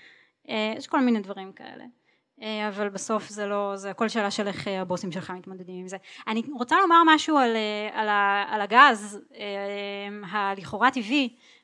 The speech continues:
אה, את שואל-, זו שאלה מאוד טובה, כי התחושה היא מצד אחד שזה, זה נושא נורא, נורא, נורא מורכב, ולהסביר אותו זה נורא מורכב. למה אני חושבת שחשוב להתעסק ולעסוק בזה עוד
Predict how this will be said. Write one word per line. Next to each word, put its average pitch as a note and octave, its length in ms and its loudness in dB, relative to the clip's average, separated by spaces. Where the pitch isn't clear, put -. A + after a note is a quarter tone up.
אה, G#3 60 -10
את C#4 100 0
שואל-, C4+ 260 2
זו A#3 120 -2
שאלה B3 300 6
מאוד G#4 160 4
טובה, E4+ 220 2
כי A#3 200 -4
התחושה A#3+ 400 -2
היא G4 180 4
מצד D#4+ 300 2
אחד D4 260 2
שזה, A#3 240 -6
זה A3+ 140 -8
נושא B3 240 -4
נורא, C4 340 2
נורא, B3 220 2
נורא A3 240 2
מורכב, G#3 540 0
ולהסביר A3 580 -2
אותו C#4+ 200 0
זה G3+ 120 -6
נורא G3+ 280 -2
מורכב. F#3+ 480 -2
למה E4 280 4
אני D#4+ 120 0
חושבת D4 380 -2
שחשוב C#4+ 540 0
להתעסק A#3 580 -6
ולעסוק G#3+ 560 0
בזה A3 460 -2
עוד A#3+ 240 4